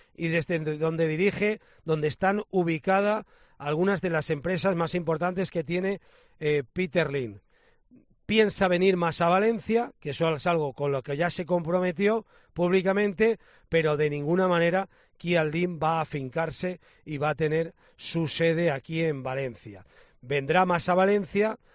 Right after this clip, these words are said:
desconozco cuánto es esa frecuencia de más a Valencia, intuyo que poco, porque su primera visita le dura apenas veinticuatro horas y no se queda ni al partido del sábado,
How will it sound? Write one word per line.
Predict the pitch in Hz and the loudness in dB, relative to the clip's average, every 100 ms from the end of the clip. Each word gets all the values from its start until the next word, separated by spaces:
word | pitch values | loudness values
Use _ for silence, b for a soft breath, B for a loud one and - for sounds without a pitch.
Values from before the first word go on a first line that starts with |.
| b b | b b
desconozco | 156 151 - 160 180 - 196 | -4 -4 -2 0 0 4 2
cuánto | - 170 175 160 170 | 4 0 0 2 2
es | 170 160 156 | 2 -2 -6
esa | - 151 | -4 -2
frecuencia | 160 151 175 170 165 147 | -2 0 -2 -2 -2 0
de | 143 | -2
más | 147 175 175 - | 0 -2 -2 0
a | 175 | 0
Valencia, | 175 180 185 - 190 208 - b b b | 2 0 -2 -2 -2 -2 -8 b b b
intuyo | 170 160 202 208 202 | -6 -2 0 2 4
que | 185 | 2
poco, | 156 202 - 214 - b b b | 2 0 2 -2 -2 b b b
porque | 143 135 | -6 -6
su | 131 135 | -6 -6
primera | 139 160 175 | -2 0 0
visita | 160 180 170 143 117 | -2 -4 -4 -6 -8
le | 135 139 147 | -10 -4 -2
dura | 165 175 | 0 0
apenas | 151 170 147 127 | 2 0 -2 -4
veinticuatro | 147 135 135 156 170 180 | -6 -4 -2 -2 2 0
horas | 196 214 226 - b b b b | 2 -2 -6 -14 b b b b
y | 151 | -4
no | 160 165 | 0 0
se | 170 | 0
queda | 156 170 135 | 0 0 0
ni | 135 | -2
al | 123 | 0
partido | 131 127 160 170 | -2 -2 2 2
del | 165 | 2
sábado, | 139 185 180 202 | 0 2 2 0